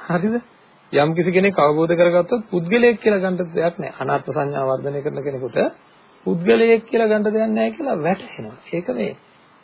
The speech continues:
දැනගෙන, ඒ දැන් අනාත්ම සංඥාව තුළින් දැනගෙනත් යටපත් වෙනවා ඉස්සෙල්ලා. හැබැයි තමන්ගේ තුලින් පංච උපාදානස්කන්ධය පිරික්සලා හරියටම තේරුම් ගත්තොත් එහෙම මේක මේ කෙනෙක්ගේ සිතුවිලි එයාටවත් අයිති නෑ කියලා.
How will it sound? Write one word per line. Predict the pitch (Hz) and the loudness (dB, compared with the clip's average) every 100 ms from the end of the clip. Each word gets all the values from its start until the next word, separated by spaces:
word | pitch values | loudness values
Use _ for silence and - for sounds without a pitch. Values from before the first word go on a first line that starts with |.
| _ _ 277 269 208 147 | _ _ -20 -20 -16 -4
දැනගෙන, | 131 123 165 175 208 247 269 _ - | -2 0 -2 0 0 -2 -6 _ -10
ඒ | 160 160 | -8 -2
දැන් | 135 135 | -2 -2
අනාත්ම | 127 139 - | -4 -4 -2
සංඥාව | 165 165 170 170 | -2 0 0 0
තුළින් | 196 196 | 0 2
දැනගෙනත් | 131 147 180 214 226 | 0 2 2 2 2
යටපත් | 185 170 143 | 2 2 -4
වෙනවා | - 110 | -4 -8
ඉස්සෙල්ලා. | - - - 120 _ _ _ _ - - | -8 -10 -14 -16 _ _ _ _ -20 -8
හැබැයි | 156 185 254 294 | -2 2 2 2
තමන්ගේ | 262 151 156 214 220 233 240 | 0 0 2 2 2 2 0
තුලින් | 214 233 233 233 | 0 0 0 -2
පංච | 214 175 175 | -2 -2 -4
උපාදානස්කන්ධය | 185 202 202 202 208 196 - 208 202 208 202 | 0 2 4 4 2 0 -2 -2 0 2 0
පිරික්සලා | 156 170 175 - 202 277 - _ _ _ _ _ | 0 -2 -2 -4 -2 -2 -6 _ _ _ _ _
හරියටම | 131 151 196 208 220 | -4 2 2 2 0
තේරුම් | - 170 190 226 226 | 2 6 6 4 2
ගත්තොත් | 226 202 226 - | 0 0 -2 0
එහෙම | 214 220 | 2 2
මේක | 208 202 202 208 - - | 0 0 0 -2 -2 -8
මේ | 190 185 196 202 - _ _ _ - | -6 -2 0 -2 -8 _ _ _ 0
කෙනෙක්ගේ | 175 196 190 | 2 2 2
සිතුවිලි | 190 170 196 208 | -2 -4 -2 -2
එයාටවත් | - 165 185 190 220 214 | 0 2 2 0 -2 0
අයිති | 196 190 | -2 -2
නෑ | 147 120 | -6 -8
කියලා. | - - | -12 -18